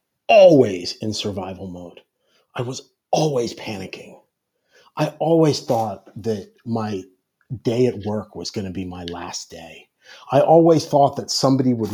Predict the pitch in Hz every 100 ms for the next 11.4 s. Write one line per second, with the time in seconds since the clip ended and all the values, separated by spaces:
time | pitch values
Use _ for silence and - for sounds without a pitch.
0 | 104 120 139 135 117 113 110 - 127 113
1 | - 107 98 _ - _ 113 98 120 127
2 | 143 127 117 - 117 - 110 113 113 107
3 | 101 104 107 101 113 110 95 101 110 87
4 | - - _ _ - 113 107 - 165 151
5 | 151 - - - - 127 117 123 135 123
6 | 110 104 - _ _ _ - 151 143 117
7 | 110 139 160 123 - 117 - 135 127 -
8 | 147 120 147 147 147 135 139 - 175 208
9 | - 127 95 _ - - 135 147 190 220
10 | 156 - 170 147 - 131 147 165 151 147
11 | 131 - 127 123